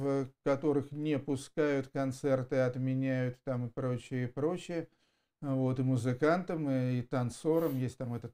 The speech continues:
танцор, кстати, знаешь, такой есть, татуированный, не помню фамилию. А, вот, а,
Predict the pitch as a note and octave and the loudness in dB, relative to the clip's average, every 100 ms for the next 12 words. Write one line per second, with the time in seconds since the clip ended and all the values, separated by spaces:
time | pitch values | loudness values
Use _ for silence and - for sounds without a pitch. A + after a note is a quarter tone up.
0 | - A#2+ A2 D3+ D#3 E3 - C3+ C3 B2 | -8 -6 -4 -2 -4 -4 -6 -6 -6 -6
1 | B2 A2+ - A2+ A2+ A2 G#2+ _ _ _ | -4 -6 -10 -10 -10 -10 -14 _ _ _
2 | _ _ _ - C3 C#3 C3+ C#3 B2+ A#2 | _ _ _ -6 -4 0 2 2 0 -2
3 | A2+ A2+ B2 - A#2 A2 - B2+ B2+ A#2+ | -4 -6 -6 -6 -8 -8 -8 -6 -2 -2
4 | A2+ - - _ _ _ _ _ _ _ | -4 -8 -12 _ _ _ _ _ _ _
5 | - D#3 D#3 F3 G3 F#3 E3+ D#3+ - - | -4 2 2 4 4 8 8 8 4 -4
6 | F#3 D#3+ D#3+ D#3+ D#3+ D#3 | 4 8 10 10 10 6